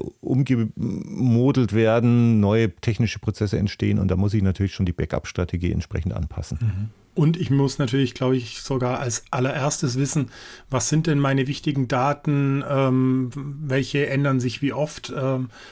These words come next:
Speaker 2: was, also ich muss wissen, was ich sichern muss, ne, bevor ich
Speaker 1: Sehr guter
Speaker 2: Ja.
Speaker 1: Punkt, Peter, ja. Also auch da gibt's natürlich, äh,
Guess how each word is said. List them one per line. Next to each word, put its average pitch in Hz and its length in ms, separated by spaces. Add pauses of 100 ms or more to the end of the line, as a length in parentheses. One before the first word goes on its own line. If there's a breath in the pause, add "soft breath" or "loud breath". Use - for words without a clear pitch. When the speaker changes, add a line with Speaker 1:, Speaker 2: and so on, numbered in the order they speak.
(140)
Speaker 2:
was, - 500
also 123 180
ich 120 80
muss 127 180
wissen, 139 240
was 139 180
ich 120 120
sichern 117 260
muss, 117 240
ne, 131 140
bevor 127 340
ich 117 300
Speaker 1:
Sehr 95 320
guter 113 240
Speaker 2:
Ja. 127 80
Speaker 1:
Punkt, 113 200
Peter, 82 300
ja. 95 460
Also 98 540
auch - 220
da 95 140
gibt's - 300
natürlich, 117 520
äh, 110 580